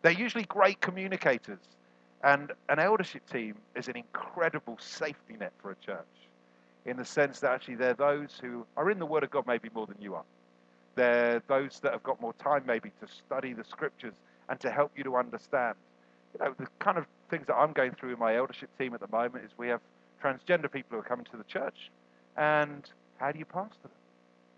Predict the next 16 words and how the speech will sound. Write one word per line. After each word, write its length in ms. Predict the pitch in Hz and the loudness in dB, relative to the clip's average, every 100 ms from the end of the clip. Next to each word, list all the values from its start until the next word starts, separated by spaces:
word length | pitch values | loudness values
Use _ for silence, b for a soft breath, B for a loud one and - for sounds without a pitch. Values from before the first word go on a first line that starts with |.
| _ _ - | _ _ -10
I 40 | |
can't 200 | - 147 | 2 2
find 200 | - 123 | 4 0
a 20 | 135 | 2
verse 300 | 160 180 - | 2 2 0
on 100 | 127 | -6
that 120 | 101 | -4
in 80 | 98 | -4
the 80 | 104 | -6
Bible. 420 | 123 175 - 90 | -6 -4 -6 -6
How, 140 | 110 131 | -6 -4
what, 220 | 156 139 | -6 -4
what 140 | 139 | -8
do 80 | 135 | -8
you 80 | 131 - | -14 -10
do? 240 | 185 202 | -10 -10